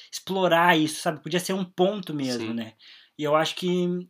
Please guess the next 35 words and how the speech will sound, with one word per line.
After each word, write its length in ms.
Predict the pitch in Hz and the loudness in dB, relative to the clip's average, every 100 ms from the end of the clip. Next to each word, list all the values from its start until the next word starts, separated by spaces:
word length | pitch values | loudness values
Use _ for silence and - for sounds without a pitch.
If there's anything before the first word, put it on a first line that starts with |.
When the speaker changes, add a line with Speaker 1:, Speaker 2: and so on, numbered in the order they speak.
| - | -2
Speaker 1:
é, 240 | 175 208 | 4 4
mas 240 | 208 196 185 | 4 0 -2
é 60 | |
bem 480 | 165 147 165 202 208 | -6 -2 0 0 -2
ali 160 | 180 180 | -2 0
no 160 | 180 | -2
subtexto. 720 | 170 170 180 143 127 123 - - - - - _ _ _ _ | -4 -10 -10 -6 -8 -8 -16 -20 -20 -20 -20 _ _ _ _
E 60 | 220 | 2
eu 80 | 247 | 4
acho 160 | 254 | 4
que 60 | 240 | 4
daí 120 | 233 | 4
o 80 | 262 | 4
que 80 | 269 | 0
as 120 | 233 | 0
duas 140 | 220 185 | 0 -2
histórias 260 | 202 185 | -2 -2
têm 100 | 190 | -2
em 40 | 180 | -6
comum 440 | 165 185 262 233 | -2 0 0 0
é 220 | 208 262 | 0 2
justamente 400 | 254 233 214 214 | 0 -4 -6 -6
essa 160 | 208 185 | -8 -10
questão 240 | 175 190 | -8 -4
do 80 | 180 | -4
coração 400 | 180 170 156 160 | -4 -6 -4 -6
humano 220 | 147 143 | -6 -6
em 40 | 147 | -8
conflito, 460 | 143 135 - 226 | -12 -10 -10 -8
que 80 | - | -4
eu 40 | 156 | -4
acho 120 | 151 | -4
que 80 | 147 | -8
vale 260 | 143 135 | -6 -4
muito, 480 | 131 139 208 233 - | -4 -4 -6 -8 -18